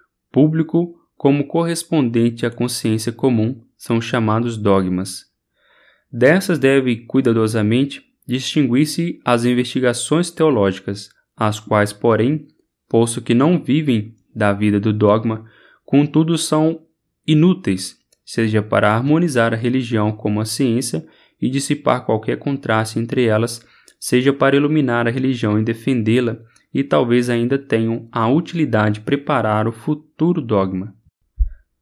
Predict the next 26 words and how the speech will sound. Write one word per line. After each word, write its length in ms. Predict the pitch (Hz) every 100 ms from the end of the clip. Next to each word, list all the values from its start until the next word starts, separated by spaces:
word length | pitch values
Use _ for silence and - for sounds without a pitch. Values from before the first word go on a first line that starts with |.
| _ _
Do 140 | 139 170
culto, 580 | - 190 196 - - - _
não 240 | - 113 139
haveria 400 | 143 160 147 156
muito 400 | 123 143 175 120
o 20 |
que 160 | - 117
dizer. 500 | 104 98 98 95 - _ _ _ _ _ _ _
Se 220 | - 127
baixo 440 | 117 123 175 -
desse 400 | 139 135 135 120
nome 680 | 113 107 113 117 110 104 104 _ _ _
não 200 | 113 117
se 140 | 117
achasse 500 | 110 107 110 107 110
também 260 | 117 107 104
os 120 | 107
sacramentos, 760 | - 110 107 101 110 139 - - _ _ _ -
a 160 | -
respeito 520 | 104 104 107 110 110 113
dos 200 | 104 -
quais 400 | - 104 107 107
muito 760 | 104 131 151 143 135 107 -
erram 380 | 113 117 139 123
os 100 | 107
modernistas, 800 | 107 104 101 104 113 139 - -